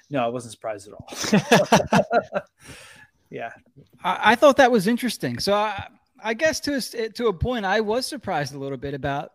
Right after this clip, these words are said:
Speaker 2: some of the candidness from, from these guys, you know, 'cause typically we get,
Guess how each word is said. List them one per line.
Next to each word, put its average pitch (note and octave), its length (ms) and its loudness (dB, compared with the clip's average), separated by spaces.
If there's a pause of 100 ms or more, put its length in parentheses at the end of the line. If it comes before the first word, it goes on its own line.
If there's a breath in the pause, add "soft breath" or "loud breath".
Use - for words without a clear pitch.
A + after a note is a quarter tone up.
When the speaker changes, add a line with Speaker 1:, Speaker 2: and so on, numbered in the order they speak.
Speaker 2:
some F3 220 -6
of F3+ 60 -4
the E3 60 -4
candidness D#3 720 -4
from, A#2+ 380 -10
from B2+ 180 -4
these A#2 180 -8
guys, G#2+ 500 -8 (500)
you D3 80 -10
know, E3 100 -4
'cause D#3 160 -8
typically G3+ 480 2
we E3+ 160 0
get, E3 300 -2